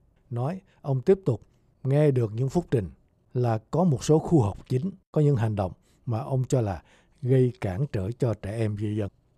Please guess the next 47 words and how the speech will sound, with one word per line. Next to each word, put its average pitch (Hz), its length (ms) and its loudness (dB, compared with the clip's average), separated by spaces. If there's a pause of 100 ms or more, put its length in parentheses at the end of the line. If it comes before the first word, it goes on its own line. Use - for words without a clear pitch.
(520)
Ông 123 220 -2
Holder 135 440 4
nói, 123 260 -2 (240)
"Các 160 180 -4
trường 123 120 0
công 143 160 2
lập 110 180 2 (320)
có 156 120 0
nghĩa 151 160 6
vụ 110 300 0 (100)
nhận 107 260 -2
các 143 140 -2
em 131 220 0
ghi 123 120 2
danh 117 300 0
theo 123 140 0
học, 92 200 -6 (380)
bất 165 280 0
kể 107 260 -2
tình 98 200 -2
trạng 90 280 -10
di 127 160 0
dân, 117 240 -2 (380)
chủng 139 200 -2
tộc, 110 220 -4 (500)
màu 107 360 -4
da 113 280 -4 (360)
hay 139 220 0
nguồn 104 360 -4
gốc 123 200 -4
quốc 120 160 -2
gia." 110 200 -4 (920)
Ông 135 220 0
cho 139 80 2
biết 165 200 2
Bộ 110 160 -4
Tư 127 180 -6
pháp 143 300 -4
sẽ 160 140 -2
thi 151 200 2
hành 110 240 0
luật 107 140 -2
pháp 151 160 -2
một 151 180 -4
cách 165 180 -4
tích 196 220 0
cực 107 200 -6